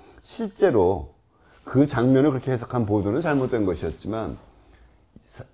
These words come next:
이 일, 삼 일, 사 일, 그러니까 삼 일날 오전, 오후에 정상회담을 하는데, 오전에까지만 해도 굉장히 힘든 성과가 나올지, 얼마나 나올지를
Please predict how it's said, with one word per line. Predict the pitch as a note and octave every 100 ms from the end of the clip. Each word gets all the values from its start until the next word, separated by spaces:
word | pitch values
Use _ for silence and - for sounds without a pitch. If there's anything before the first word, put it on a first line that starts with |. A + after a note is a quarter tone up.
| _ _
이 | A#2+ B2+ C#3+
일, | D#3 D3+
삼 | D3+ E3 D#3+
일, |
사 | C3+ B2
일, | G2 D#2+
그러니까 | F2+
삼 | E2+ D#3 D#3
일날 | C#3 C3+
오전, | A2 A#2 B2 B2+
오후에 | G2 A2 A#2 F2 D2+ C3+ -
정상회담을 | F2 F#2 F#2 F2+ G2 A#2
하는데, | F2+ E2 G#2
오전에까지만 | E2+ D#2 F#2+ G#2+ A2 A2 A2 A2 A2 A2 A2 A2 G2+ - G#2 G#2+ A#2 G#2+
해도 | G2+ A#2 B2+ B2+ - - _
굉장히 | - A2 A#2 C#3 C#3
힘든 | C3+ - B3+ B3 B3 F#3+ F#2 - - _ _ _ _ _ _ _ _ _
성과가 | - F#3+ F#3 F3 D#3+ B2+ - -
나올지, | E2+ F#2+ A#2+ B2 - C#2+ A#1+ - -
얼마나 | G2 A2+ D3 E3+
나올지를 | D3 F2+ E2+ E2 - C#2+